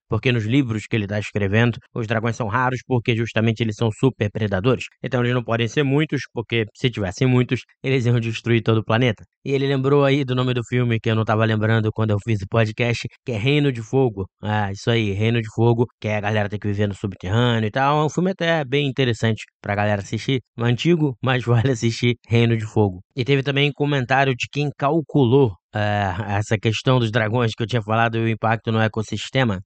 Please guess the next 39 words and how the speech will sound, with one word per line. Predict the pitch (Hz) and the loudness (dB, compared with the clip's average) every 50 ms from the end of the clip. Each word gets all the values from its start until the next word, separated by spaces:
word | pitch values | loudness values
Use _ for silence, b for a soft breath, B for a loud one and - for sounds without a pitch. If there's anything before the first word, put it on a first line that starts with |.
| _ _ _ | _ _ _
com | - 123 127 | -2 -2 0
o | 127 | 2
nome | 127 123 127 127 | 2 2 2 2
aqui | 117 - 131 | 2 2 2
de | 120 123 120 | 2 2 0
Tsukatayei, | 113 - - - 147 135 - - 131 120 - 127 120 113 107 104 117 123 131 135 143 131 _ | -2 -2 2 2 2 2 4 0 0 0 0 -2 -2 -2 -2 -2 -2 -2 -2 -2 -4 -6 _
que | - 123 | -6 -4
disse: | 113 117 127 120 - - 131 127 117 104 - _ - | -2 0 -2 -2 0 2 2 2 2 0 -2 _ -6
"Exatamente, | 139 127 117 110 135 143 - 151 143 147 135 113 - 110 | -6 -4 -2 -2 -2 -2 -2 -2 0 0 0 0 0 -2
um | 101 | 0
bom | 101 117 123 120 | 0 0 2 0
exemplo | 113 107 104 123 123 117 123 123 117 | 0 0 0 -2 -2 -2 -2 -4 -2
disso | 104 117 127 131 123 - 139 139 147 - - | 0 2 2 0 0 0 2 2 2 0 0
é | 143 131 131 - - | 0 0 0 0 0
o | 143 127 127 | 0 0 2
impacto | 131 123 107 - 110 107 110 - 120 | 0 0 0 0 -2 -2 -2 -2 -2
no | 110 104 | 0 0
ecossistema. | 101 - - 104 120 113 110 139 147 127 104 - _ _ | 0 -2 -4 -8 -8 -4 0 0 0 0 0 -4 _ _
Certa | - 208 190 185 | -2 -2 0 2
vez | 180 190 185 180 170 | 2 2 2 2 2
eu | 160 | 0
fiz | - - 160 131 | 0 0 0 0
um | 143 147 120 | 0 -2 -2
cálculo | - 143 135 135 131 120 135 135 131 | 0 0 2 2 2 0 0 0 0
especulativo | 120 - - - 139 123 - 139 135 123 110 - 143 131 123 131 | 0 -2 -2 -2 -2 0 2 2 2 2 2 0 0 0 0 0
teorizando | 123 - 135 131 123 120 110 107 127 131 123 117 | 0 2 2 2 2 2 2 2 0 2 2 0
quanto | 113 120 123 117 - 117 | 2 2 0 2 0 -2
um | 117 | 0
dragão | 110 107 107 107 117 113 | 0 0 0 2 0 0
comeria | - 110 107 113 113 110 110 | 0 0 0 0 0 0 -2
por | 107 - 113 104 | -2 -2 -4 -2
dia | 104 113 117 | -2 -2 -2
com | - - 107 | -2 -4 -2
base | 104 107 107 113 101 107 | 0 0 0 0 0 -2
na | 104 104 | -2 0
alimentação | 110 110 110 110 104 - 104 104 - 107 104 | 0 0 0 0 0 -2 -2 0 0 0 0
de | 101 | 2
um | 107 104 | 0 0
crocodilo | - - 113 - - 120 110 117 139 151 151 143 | 0 0 0 0 0 -2 0 2 2 2 2 0